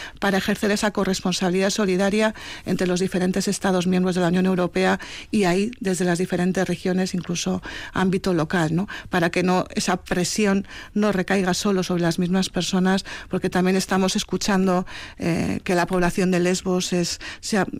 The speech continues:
no son todos, no son, no toda la población de Lesbos o de Quíos o de estas zonas es una población de, eh,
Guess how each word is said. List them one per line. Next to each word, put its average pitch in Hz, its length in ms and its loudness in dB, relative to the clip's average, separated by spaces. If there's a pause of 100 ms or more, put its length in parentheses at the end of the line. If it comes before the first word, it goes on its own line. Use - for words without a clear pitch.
(180)
no 220 220 2
son 180 260 -2
todos, 180 460 -2
no 190 180 0
son, 208 220 -2
no 208 100 2
toda 208 200 2
la 180 100 2
población 180 440 0
de 180 80 0
Lesbos 175 460 0 (300)
o 156 120 -2
de 160 100 0
Quíos 185 460 0
o 170 80 -2
de 165 300 -2
estas 170 320 -2
zonas 175 360 2 (300)
es - 220 -2
una 180 200 2
población 170 640 0
de, 160 300 0 (340)
eh, - 420 0